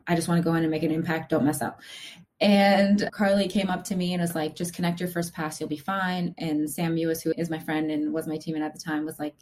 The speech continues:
"Just take a deep breath. You're gonna be fine. Just do what you do." And my first touch happened to be a goal. And so it was another one of those, like, "What is going on?" <laughs> But it was amazing.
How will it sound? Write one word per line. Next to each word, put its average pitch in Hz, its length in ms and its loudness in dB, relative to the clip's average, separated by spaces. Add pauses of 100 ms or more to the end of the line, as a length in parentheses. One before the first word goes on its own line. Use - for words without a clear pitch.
(180)
"Just - 180 -14
take 151 140 -8
a - 20 -20
deep 147 160 -4
breath. 156 180 -2
You're 151 140 -2
gonna 147 100 -8
be - 40 -18
fine. 165 500 -2
Just - 240 -4 (140)
do 160 180 4
what 151 320 0 (100)
you 160 200 -2
do." 160 380 2 (240)
And 202 140 6
my 202 140 6
first 226 340 4 (300)
touch 247 260 4
happened 214 300 2
to 214 60 0
be 196 120 0
a 180 80 -2
goal. 185 640 -2 (180)
And 226 140 2
so 240 100 4
it 226 60 6
was 247 120 4
another 247 320 6
one 269 140 6
of 247 100 2
those, 220 200 4
like, 190 240 -2
"What 220 340 0
is 294 140 0
going 220 280 2
on?" 160 480 -4
<laughs> - 40 0 (1400)
But 277 200 -2
it 294 120 -2
was 359 160 -2
amazing. 254 600 2